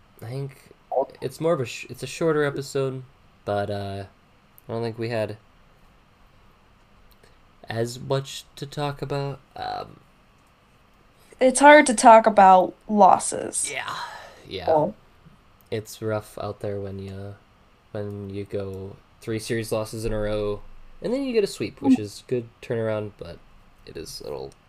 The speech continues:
Speaker 1: little tough. Um, we'll be back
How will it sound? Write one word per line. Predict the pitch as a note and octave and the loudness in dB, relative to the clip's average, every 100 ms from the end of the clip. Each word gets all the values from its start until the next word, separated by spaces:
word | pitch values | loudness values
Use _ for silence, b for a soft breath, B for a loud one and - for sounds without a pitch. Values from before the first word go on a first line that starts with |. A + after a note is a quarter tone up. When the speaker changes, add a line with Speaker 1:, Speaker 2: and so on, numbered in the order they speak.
| - | -4
Speaker 1:
little | D3+ C#3+ | 0 0
tough. | - A2+ G#2+ - - - - - - - - - | 0 -4 -4 -10 -20 -20 -20 -20 -20 -20 -20 -16
Um, | G2 G2 G2 F#2+ - - _ _ _ _ _ _ _ _ _ _ _ _ - _ _ _ | -14 -12 -12 -14 -18 -20 _ _ _ _ _ _ _ _ _ _ _ _ -20 _ _ _
we'll | A#2 A#2+ | -8 -6
be | A2+ | -4
back | G#2+ G#2+ G2+ - - | -2 -2 -4 -8 -16